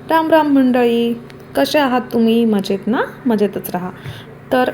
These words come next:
आज मी बनवणार आहे प्रॉन्स मसाला किंवा मग कोळंबीचे कालवण. त्यासोबत मी बनवलेली आहे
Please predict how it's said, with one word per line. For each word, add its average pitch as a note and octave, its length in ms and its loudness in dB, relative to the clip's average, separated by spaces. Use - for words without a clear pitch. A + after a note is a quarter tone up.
आज B3+ 300 2
मी B3+ 120 4
बनवणार G#3 480 2
आहे G3+ 300 2
प्रॉन्स C4 360 2
मसाला G#3 420 0
किंवा A3 220 0
मग G3+ 300 -2
कोळंबीचे G#3 680 2
कालवण. F3 380 4
त्यासोबत A3+ 500 4
मी A3+ 80 2
बनवलेली G3+ 560 2
आहे G#3 360 0